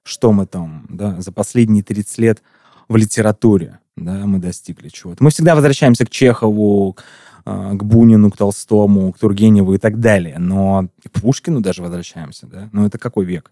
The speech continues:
Вот сейчас что? Чем мы можем гордиться сейчас? Вот это вот вопрос, который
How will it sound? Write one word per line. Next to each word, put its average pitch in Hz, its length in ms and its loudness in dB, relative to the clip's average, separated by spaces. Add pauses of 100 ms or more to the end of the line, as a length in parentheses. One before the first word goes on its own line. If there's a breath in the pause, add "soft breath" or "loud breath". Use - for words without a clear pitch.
(120)
Вот - 180 -20
сейчас 147 460 -2
что? - 360 -6
Чем 139 240 2
мы 113 200 4
можем 104 360 0
гордиться 98 520 -10
сейчас? - 460 -20 (340)
Вот 110 160 -2
это 156 180 2
вот - 200 0
вопрос, 143 520 2
который 117 680 2